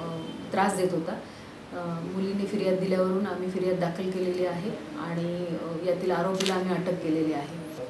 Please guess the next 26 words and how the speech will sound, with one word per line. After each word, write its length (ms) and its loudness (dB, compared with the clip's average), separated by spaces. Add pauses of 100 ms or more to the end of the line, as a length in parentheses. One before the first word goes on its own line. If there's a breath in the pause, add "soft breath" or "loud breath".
(140)
बरोबर 280 6
आहे. 240 6
अ, 500 0
सुमारे 280 4
एक 160 4
वर्षापूर्वी, 520 2
अ, 480 -2 (160)
जुलै, 280 4 (380)
अ, 100 -2 (600)
एकवीसमध्ये 600 -2
या, 360 -2 (240)
अ, 100 -2 (720)
मुलगी 540 0 (140)
अल्पवयीन 440 4
असताना 420 -2
सुद्धा 340 -2 (220)
हा 80 -2
मुलगा 260 -2
तिला 220 0
त्रास 260 2
देत 180 0
होता. 160 -2
त्यामुळे 380 -2 (460 loud breath)
तीनशे 200 -2
चोपन्न 440 2
पोक्सो 420 2